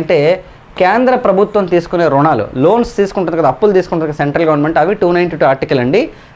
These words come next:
And అలాగే టూ నైంటీ త్రీ ఏంటండి అంటే, రాష్ట్ర ప్రభుత్వం తీసుకునే లోన్స్ అనమాట, అప్పులు తీసుకు-, రుణాలు, స్టేట్ గవర్నమెంట్ తీసుకున్న రుణాలు, కేంద్ర ప్రభుత్వం తీసుకున్న రుణాలు. కేంద్ర ప్రభుత్వం అయితే టూ హండ్రెడ్ నైంటీ టూ, స్టేట్ గవర్నమెంట్ అయితే టూ హండ్రెడ్ నైంటీ త్రీ. మూడు ఆర్టికల్స్ మీకు క్వశ్చన్లో కవర్ అయ్యాయి, చాలా చాలా ఇంపార్టెంట్. ఆర్టికల్స్, అమెండ్మెంట్స్,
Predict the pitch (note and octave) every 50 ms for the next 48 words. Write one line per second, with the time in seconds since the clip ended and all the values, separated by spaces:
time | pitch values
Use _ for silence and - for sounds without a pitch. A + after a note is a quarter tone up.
0 | - E3 F3 F3+ G3 A3 A3+ G#3+ G#3+ - G#3+ A#3 B3 B3 A#3+ A3 A3+ A3+ - -
1 | G#3 A3 G#3 G3 F#3+ F3+ F#3+ F#3 F3 F3 F#3+ A#3 G3 F3 F3 G#3+ A#3+ - C4 A#3
2 | G#3 A3+ G#3 G3+ G3 G3+ G3 F3+ E3 E3+ D#3+ - - F#3 G3 F3 D3+ D3 C#3+ C#3
3 | - A#2+ G#2+ G#2+ G2 - - B2+ C3 - F3+ E3 D3+ D3+ D3 C#3 B2 C3 D3+ E3
4 | D3 B2 A2+ - - - - - - - - - - E3 E3+ E3 F3 F3 F3 F3
5 | E3+ D#3+ E3+ D#3+ D#3+ - E3 D#3+ D3+ D3+ E3 E3+ F3+ G#3 B3+ D#4+ E4 - - -
6 | - - - - - G#3 G3 G#3 G3+ G3+ F3 F#3+ F#3 F#3 F3+ F3 F#3 E3+ E3+ D#3+
7 | - - E3+ E3 D3+ C#3 B2 A#2 - - D#3+ F3 F#3 G3 - - F3+ F3+ F#3 F3+
8 | - G3 G#3 A#3 A3+ G#3+ F#3+ F3+ F#3 F3+ F3 E3 D3+ D3+ D#3+ D#3+ E3 C#3 - F3
9 | A#3 D4 D4 - F3 F3 E3+ E3+ F3 E3+ E3 D#3+ D#3 F#3+ G#3 - - E3+ D#3+ D#3+
10 | D#3+ D#3 D3 C#3 C#3+ - D3+ C#3+ D3 E3 D#3+ E3+ F#3 F#3 F3+ F3+ E3+ F3 F3+ G3
11 | G3 - F#3 D#3+ D3 D#3 - D3 C3+ - D3+ D3+ D3 D3 C3 B2 B2+ C#3 E3 G3
12 | - D#3 C#3 D3 C#3+ D#3+ D3 C3 A#2+ A#2 B2 A2+ G#2+ G2 F#2 G2+ - - - -
13 | - - - - E3 G3 G3 - A#3 G3 A3 G#3+ G#3 G#3 A3+ G3 F3 F3+ F#3 G3
14 | F#3+ F#3 F#3 F#3 -